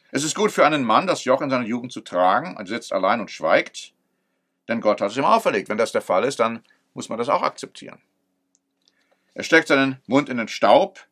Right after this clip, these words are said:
vielleicht ist noch Hoffnung. Er lässt sich auf die Backen schlagen, er trägt viel Schmach,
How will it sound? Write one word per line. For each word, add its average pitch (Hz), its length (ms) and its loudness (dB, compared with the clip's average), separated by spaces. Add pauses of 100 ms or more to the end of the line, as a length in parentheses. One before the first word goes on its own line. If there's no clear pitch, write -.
(180)
vielleicht 123 340 4
ist 107 120 -10
noch 123 100 -6
Hoffnung. 240 480 -2 (1700)
Er 120 100 -2
lässt 180 240 6
sich 160 200 -2
auf 104 120 4
die - 100 -8
Backen 147 320 4
schlagen, 151 360 -2
er 131 80 -8
trägt 139 240 -6
viel 113 180 -6
Schmach, 110 580 -2